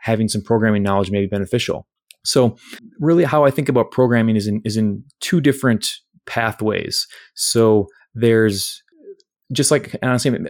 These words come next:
maybe here's an analogy to pharmacy. So just like, you know, the vast majority of pharmacists are either in community or health system or hospital, I would think about splitting learning programming up into two different areas. So either you wanna learn data analytics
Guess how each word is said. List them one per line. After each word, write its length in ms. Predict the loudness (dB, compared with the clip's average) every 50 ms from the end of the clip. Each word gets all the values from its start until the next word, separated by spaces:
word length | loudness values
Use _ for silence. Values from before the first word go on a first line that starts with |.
| -4 -2
maybe 180 | 0 2 2 2
here's 140 | 2 2 4
an 80 | 4
analogy 340 | 4 4 4 2 2 2 2
to 60 | 0
pharmacy. 400 | 0 0 0 0 0 0 -2 -2
So 140 | -2 -2 -2
just 240 | -2 -2 -2 2 2
like, 180 | 2 2 0 -2
you 60 | -2
know, 100 | -2 -2
the 100 | -2 -2
vast 340 | 0 0 2 2 0 0 -2
majority 300 | -2 2 4 4 4 4
of 80 | 2 0
pharmacists 460 | 0 -2 0 0 -2 -4 -6 -4 -2
are 100 | 0 0
either 240 | 2 2 0 0 0
in 180 | 0 -2 -2 -4 _ _ _ _ -12
community 520 | -4 0 2 4 4 4 4 2 2 0 0 -2
or 380 | -2 -2 0 2 2 0 0 -4 _ _ _ -10
health 240 | -2 -2 -2 -2
system 240 | 0 -4 -2 -2 -2 -2
or 20 |
hospital, 520 | -2 -2 -4 -4 -4 -2 0 0 0 0 -4 _ _ -20 _ _ -18 -10 -2
I 80 | 0 2
would 160 | 2 2 0
think 120 | -2 -2
about 280 | 0 2 2 0 0 -2
splitting 480 | -6 -2 0 2 2 4 2 2 0 0
learning 280 | 0 2 4 4 4 2
programming 440 | 2 2 0 2 2 2 2 2 0
up 140 | 0 0 -2
into 140 | -4 -4
two 200 | -4 -6 -2 0
different 260 | 0 0 0 -2 -4 -2
areas. 440 | -4 -4 -4 -4 -8 -10 -12 -14 _ _ _ _ _ -10
So 200 | -2 0 0 2
either 260 | 2 0 2 2 2
you 140 | 2 4 2
wanna 240 | 2 2 2 2 2
learn 380 | 2 2 2 2 2 0 -2 _ _ _ _ -4
data 240 | 0 2 4 4 4
analytics 540 | 2 2 0 0 0 -2 -2 -4 -4 -6